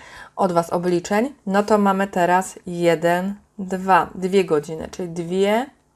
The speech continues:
na dwanaście godzin z pełnego koła. No to tutaj jest jeden,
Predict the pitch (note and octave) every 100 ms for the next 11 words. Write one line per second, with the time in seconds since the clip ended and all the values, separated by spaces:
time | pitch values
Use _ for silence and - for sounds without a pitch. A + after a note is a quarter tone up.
0 | _ _ _ _ - F#3 F#3+ F3+ F#3 F#3+
1 | F#3 F#3 - - E3+ E3+ D#3+ D#3+ E3+ G3
2 | A#3+ _ _ _ _ _ _ - F#3+ F#3+
3 | F3 F3 - A3 G#3 G3+ F#3 F#3 F3+ F3+
4 | _ _ _ _ _ _ _ - F#3+ E3+
5 | F3+ G#3+ D4+ _ _ _ _ _ G#3+ G3+
6 | G3 G3+ G3+ F3+ D#3+ D3+ - - G#3 A3+
7 | G#3 G3 F#3